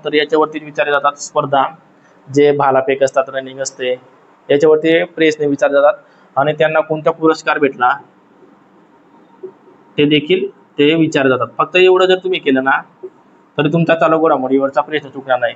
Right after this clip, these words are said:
आणि आहे ना, सर्वात महत्त्वाचे आहे ना, पुरस्कार तुमचा जेवढा चालू घडामोडी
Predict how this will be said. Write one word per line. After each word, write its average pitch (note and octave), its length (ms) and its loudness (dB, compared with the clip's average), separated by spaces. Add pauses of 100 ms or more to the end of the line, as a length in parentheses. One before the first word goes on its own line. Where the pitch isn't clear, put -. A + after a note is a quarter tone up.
आणि D3+ 260 0
आहे D#3 120 2
ना, C#3+ 80 0 (160)
सर्वात E3 460 0
महत्त्वाचे D3 380 2
आहे C3+ 60 0
ना, C3 100 -8 (840)
पुरस्कार F3 520 2 (1080)
तुमचा D#3 300 0
जेवढा D#3+ 460 0 (720)
चालू D#3 200 2
घडामोडी D3 520 2